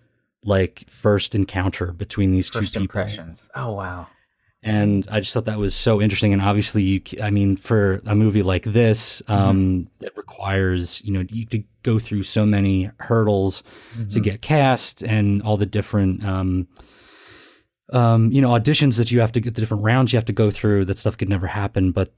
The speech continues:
Speaker 1: uh,
Speaker 2: Right.
Speaker 1: it, it's, it's really interesting. And, and even thinking about, like, how, like, how do you prepare to genuinely go through a surprising moment, a traumatic moment,
Speaker 2: Yeah.
Speaker 1: uh,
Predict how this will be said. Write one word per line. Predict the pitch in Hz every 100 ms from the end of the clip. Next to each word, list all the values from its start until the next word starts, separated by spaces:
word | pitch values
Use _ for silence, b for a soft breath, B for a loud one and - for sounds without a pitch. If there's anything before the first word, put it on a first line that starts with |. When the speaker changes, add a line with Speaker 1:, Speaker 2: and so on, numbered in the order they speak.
| -
Speaker 1:
uh, |
Speaker 2:
Right. | 107 95 - -
Speaker 1:
it, | 107 - -
it's, | 113 _ _
it's | 113 - 117
really | 110 110
interesting. | 101 -
And, | 117 107 101
and | 107 104 98 - b b b b b b _
even | 156 160
thinking | 117 127 120
about, | 107 98 90
like, | 98 - - _ _ _ _
how, | - 123 120
like, | 107 101 - _ _
how | - 123
do | 131
you | 123 117
prepare | 117 107 - 101 98 98 95 90 - _ _ _ _ - -
to | - 107 101 95 95 - _ _ -
genuinely | - 120 113 113 107 104 98
go | 92 98
through | 95 - 95 92 90 87 98 -
a |
surprising | 98 110 - 95 98 92 95
moment, | 92 90 90 87 85
a | -
traumatic | - 92 92 92 -
moment, | 92 90 87 85 - _
Speaker 2:
Yeah. | 95 101 85 80
Speaker 1:
uh, | 92 90